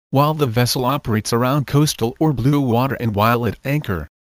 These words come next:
You will never have to compromise on reception or quality. The i three offers the highest signal strength available along with patent-pending innovations in wide-range search W R S and dynamic beam tilting D B T technologies.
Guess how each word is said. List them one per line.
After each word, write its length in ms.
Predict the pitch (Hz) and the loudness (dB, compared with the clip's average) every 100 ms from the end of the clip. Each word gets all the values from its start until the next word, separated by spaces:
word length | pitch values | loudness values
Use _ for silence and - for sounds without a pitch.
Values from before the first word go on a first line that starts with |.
| _ _ _ _ _ - | _ _ _ _ _ -2
You 160 | 127 | 0
will 160 | 151 170 | 2 2
never 300 | 139 147 156 | 2 0 -2
have 240 | 139 139 | -2 -4
to 100 | - | -6
compromise 680 | 107 - 98 95 117 107 104 | -6 -2 -2 0 0 0 0
on 160 | 117 113 | 0 0
reception 580 | 110 - 190 - 110 107 | -2 -2 -4 -4 -6 -4
or 180 | 135 135 | -4 -6
quality. 600 | - 117 113 104 90 78 _ _ _ _ _ _ - | -2 0 0 -2 -4 -8 _ _ _ _ _ _ -6
The 140 | 131 147 | -2 -2
i 100 | 139 | -2
three 280 | 123 123 | -2 -2
offers 380 | 139 127 127 117 | -2 -2 -2 -2
the 100 | 123 | -2
highest 500 | 107 135 143 143 131 | -2 -2 -2 -2 -4
signal 380 | - 175 170 127 | -2 -2 0 -2
strength 480 | - - 127 127 131 | -2 -2 -2 -2 -2
available 540 | 127 156 143 104 113 | -2 0 -2 -2 -2
along 260 | 104 98 117 | 0 0 -2
with 160 | 123 | -4
patent-pending 840 | - 156 165 - 123 - 180 160 151 | -4 -2 -2 -4 -8 -4 -4 -2 0
innovations 720 | 135 139 117 127 123 107 107 | 2 2 2 0 0 0 0
in 120 | 117 | -2
wide-range 680 | 107 107 123 113 131 131 117 | 0 0 0 -2 0 0 0
search 300 | - 156 - | 0 0 0
W 440 | 156 147 151 143 123 | -2 -2 -2 0 0
R 140 | 131 | -2
S 220 | 156 165 - | -2 -2 -2
and 200 | 131 127 | -2 0
dynamic 640 | 110 107 120 101 87 117 | 0 2 0 -2 -4 0
beam 160 | 143 | 0
tilting 460 | 123 120 113 147 127 | 2 -2 -2 0 0
D 180 | 143 135 | 2 0
B 160 | 123 | -2
T 320 | 107 - 151 139 | -4 0 0 0
technologies. 920 | 135 113 139 151 135 101 101 - | -4 0 0 0 -2 0 -2 -2